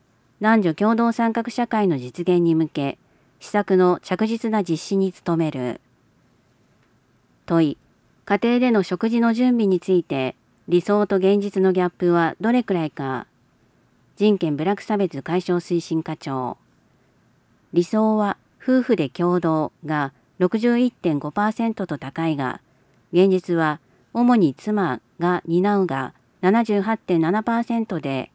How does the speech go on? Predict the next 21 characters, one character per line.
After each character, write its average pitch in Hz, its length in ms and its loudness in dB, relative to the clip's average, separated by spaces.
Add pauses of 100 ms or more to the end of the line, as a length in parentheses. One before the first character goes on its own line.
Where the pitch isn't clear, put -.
(120)
差 160 200 -2
が 180 260 2
大 160 180 2
き 139 340 -6
い。 - 80 -12 (1800)
問 170 180 4
い。 160 140 0 (600)
各 233 300 0
公 240 220 2
民 254 240 4
館 220 160 0
が 190 120 0
取 196 180 0
り 202 40 -6
組 214 160 0
む 156 100 4
社 156 160 -6
会 202 220 0
教 208 160 0
育 185 220 0
で、 131 280 -4